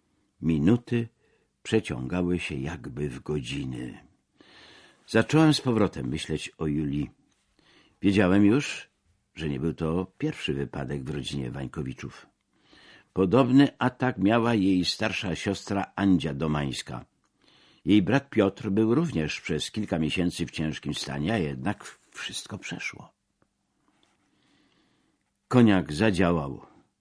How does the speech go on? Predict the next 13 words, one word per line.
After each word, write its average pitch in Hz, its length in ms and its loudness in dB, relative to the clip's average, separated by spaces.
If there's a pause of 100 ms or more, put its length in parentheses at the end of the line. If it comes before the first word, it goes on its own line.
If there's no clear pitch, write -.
(300)
Przychodziła 80 520 -2
nadzieja. 65 460 -6 (1000)
Zrobiło 147 600 -2
mi 104 180 -2
się 101 200 -8
sennie. 64 640 -10 (1900)
Ktoś - 560 -2
zapukał 95 420 -4
do 78 120 -4
drzwi 76 180 -6
gabinetu, 71 560 -4
weszła 80 280 -6
sekretarka - 720 -10